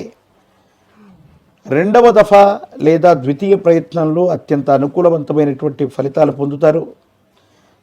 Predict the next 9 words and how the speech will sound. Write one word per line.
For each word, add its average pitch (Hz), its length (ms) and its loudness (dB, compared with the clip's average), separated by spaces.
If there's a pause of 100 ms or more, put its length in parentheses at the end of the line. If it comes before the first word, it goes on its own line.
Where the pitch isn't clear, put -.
(120)
దూర 202 240 4 (120)
ప్రాంత 208 260 4 (120)
ప్రయాణానికి 170 600 2 (520)
అత్యంత 156 320 -4 (160)
అనుకూలంగా 147 480 0 (100)
ఉండబోతూ 131 400 -4 (100)
ఉంటుంది. 147 320 -14 (1000)
నిరుద్యోగులకి 185 840 2
ఉద్యోగ 165 280 0